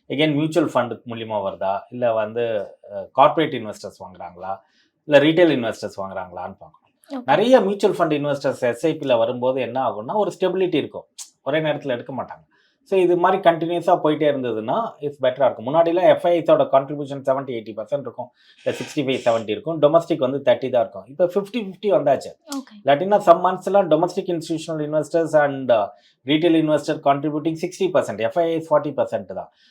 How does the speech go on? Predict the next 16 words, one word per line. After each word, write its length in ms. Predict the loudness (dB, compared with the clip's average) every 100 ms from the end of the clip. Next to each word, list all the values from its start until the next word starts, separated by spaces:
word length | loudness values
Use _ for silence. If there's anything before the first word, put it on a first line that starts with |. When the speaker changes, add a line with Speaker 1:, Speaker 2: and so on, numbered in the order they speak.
| _
Speaker 1:
இந்த 260 | -8 -4 0
டிபெண்டன்ஸ் 540 | 4 6 6 6 4
on 180 | 2 2
the 60 | 0
எஃப் 220 | 0 0
ஐ 120 | -2
எஸ் 260 | -2 -2 -4
கம்மியாயிட்டே 540 | -2 -4 -4 0 0 2
வர்றது 240 | 0 -4
வந்து 460 | -8 -10 -8 -8 -8 _ _ _ _
இந்தியன் 420 | -8 0 2 2 0
மார்க்கெட்டுக்கு 640 | 0 -4 -8 -6 -4 0
லாங் 300 | 2 2 0
டேர்ம்ல 280 | 0 0 -2
நல்லது. 400 | -2 -6 -10 _ _
Speaker 2:
ஓகே. 440 | -16 -14 -14 -20